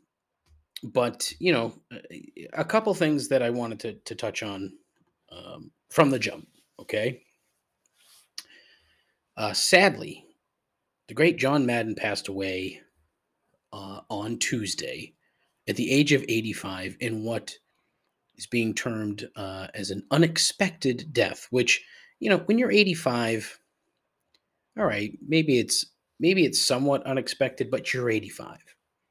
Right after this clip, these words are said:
It's coming at any point. Now,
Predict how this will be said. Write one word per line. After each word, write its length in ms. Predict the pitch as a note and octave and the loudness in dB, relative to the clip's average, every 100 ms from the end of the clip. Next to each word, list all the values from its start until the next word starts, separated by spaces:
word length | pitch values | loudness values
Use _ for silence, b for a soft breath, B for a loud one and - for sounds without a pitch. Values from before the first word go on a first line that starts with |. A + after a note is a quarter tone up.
| _ _ _ _ _ _ _ _ _ _ _ _ _ _ - _ _ - | _ _ _ _ _ _ _ _ _ _ _ _ _ _ -20 _ _ -4
It's 180 | A2+ - | -4 -2
coming 360 | G#2+ F#2 F2 | -4 -4 -6
at 80 | E2+ | -10
any 200 | D2 C2 | -12 -16
point. 260 | - D2 - - _ _ _ _ _ _ _ _ _ _ _ _ - | -18 -18 -18 -20 _ _ _ _ _ _ _ _ _ _ _ _ -4
Now, 280 | C3+ - | -2 -2